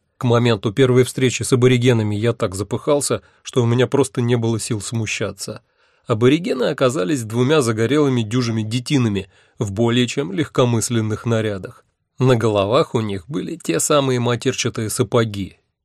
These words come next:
агибубы, которые так насмешили меня ещё на Холндойне. Только их головные уборы были гораздо выше, с полметра каждый.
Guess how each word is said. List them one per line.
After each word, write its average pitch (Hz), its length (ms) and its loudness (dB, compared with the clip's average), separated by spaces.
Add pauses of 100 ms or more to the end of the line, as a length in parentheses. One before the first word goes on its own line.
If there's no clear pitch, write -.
агибубы, 113 720 -2 (200)
которые 113 420 0
так 117 200 0
насмешили 120 480 -2
меня 110 300 -2
ещё 107 260 -4
на 110 120 -4
Холндойне. 113 840 -2 (500)
Только 175 280 -2
их - 280 -6
головные 127 500 4
уборы 117 360 0
были 113 260 -2
гораздо 117 500 2
выше, 117 440 -4 (100)
с - 120 -16
полметра 123 680 0
каждый. 98 520 -6